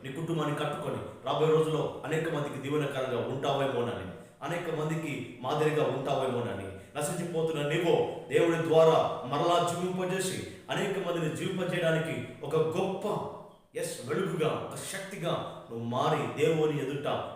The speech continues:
నమ్మకస్తుడిగా ఉంటావేమోనని ఈరోజు దేవునితో మాట్లాడ-, మాట్లాడుతున్నాడు. ఎస్, ఈరోజు నువ్వు సమస్యను బట్టి, ఆటంకాలను బట్టి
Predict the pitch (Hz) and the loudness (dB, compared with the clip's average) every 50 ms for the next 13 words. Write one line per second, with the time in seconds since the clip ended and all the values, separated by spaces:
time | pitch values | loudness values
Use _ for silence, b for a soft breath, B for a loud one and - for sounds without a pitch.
0 | - 123 135 160 190 190 - 165 156 147 - 139 139 127 123 117 123 123 120 - | -6 -4 -4 -2 -2 -2 -2 -2 -2 -2 -2 -4 -4 -2 -2 -2 -2 -2 -4 -2
1 | 151 139 135 135 135 123 117 113 113 107 - - B B B B B B 151 156 | -2 -2 0 0 0 -2 -2 -2 -2 -2 -4 -6 B B B B B B 2 2
2 | 156 143 147 151 143 143 143 139 127 127 123 120 120 120 120 120 117 117 110 110 | 4 4 2 2 2 2 0 -2 -2 -2 -2 -2 -2 -2 -2 -2 -2 -4 -4 -4
3 | 113 113 - - 117 131 127 127 135 127 120 - 113 110 110 113 113 110 110 - | -6 -8 -8 -4 -2 -2 -2 0 0 -2 -2 -2 -4 -4 -4 -4 -2 -2 -4 -4
4 | - - B B B B B B B 110 123 - 165 - - - - - 135 156 | -6 -10 B B B B B B B -10 -6 -4 -2 -2 -2 -4 -4 -4 -2 0
5 | 160 160 156 151 147 143 143 151 151 165 165 160 160 147 139 135 - - 127 120 | 0 0 0 -2 -2 -4 -4 -2 -2 -2 -2 -2 -4 -4 -4 -4 -4 -4 -6 -6
6 | 117 120 135 139 - 156 135 143 143 139 127 127 120 - 120 | -4 -2 -2 -2 0 0 -2 -2 -2 -4 -4 -6 -6 -6 -8